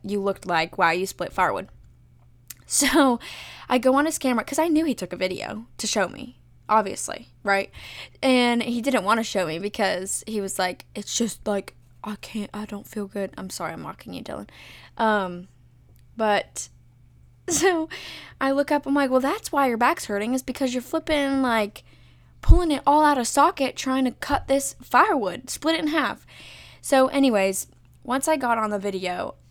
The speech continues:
he then got the confirmation to the Airbnb that he bought and he got us for the one year.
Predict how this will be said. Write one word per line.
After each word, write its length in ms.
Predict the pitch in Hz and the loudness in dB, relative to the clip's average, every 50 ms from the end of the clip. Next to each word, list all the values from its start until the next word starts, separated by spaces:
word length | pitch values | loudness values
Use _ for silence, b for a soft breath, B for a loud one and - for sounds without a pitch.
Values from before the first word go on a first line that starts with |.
| - _ _ - - - - - _ _ - | -20 _ _ -20 -20 -20 -20 -20 _ _ -20
he 180 | - - 240 233 | -10 -6 -4 0
then 220 | 214 220 220 233 | 2 2 2 2
got 160 | 220 208 196 - | 2 0 0 -2
the 60 | 196 | -4
confirmation 1000 | - - 202 196 196 - 202 190 185 185 - - 202 196 190 196 196 196 208 - - _ - - - | -6 -4 -6 -6 -6 -6 -4 -4 -4 -4 -4 -4 -4 -4 -4 -4 -6 -8 -10 -14 -20 _ -20 -18 -10
to 400 | - - - 214 202 190 190 185 | -10 -8 -4 -2 -2 0 0 -2
the 100 | 185 - | -4 -4
Airbnb 680 | - - 185 196 196 208 202 196 190 180 190 190 196 196 | -4 -2 -2 -2 0 0 -2 -2 -2 -2 -4 -2 -2 0
that 140 | 196 175 196 | -2 -2 -4
he 120 | 196 202 | -4 -8
bought 440 | 190 185 180 175 196 202 208 220 - - - - _ _ _ - _ _ - - - - | -6 -4 -2 -2 -2 -2 -6 -6 -10 -14 -20 -20 _ _ _ -20 _ _ -20 -18 -12 -8
and 100 | 208 196 | -8 -6
he 80 | 185 | -6
got 220 | 180 190 180 180 190 | -4 -2 -2 0 0
us 240 | 202 214 220 - - | 0 -2 -2 -6 -8
for 240 | - 214 202 202 | -4 -2 -2 0
the 100 | 202 208 | 0 -2
one 180 | 202 220 220 226 | -2 -2 -2 -2
year. 240 | 240 247 262 277 | 0 -2 -2 -2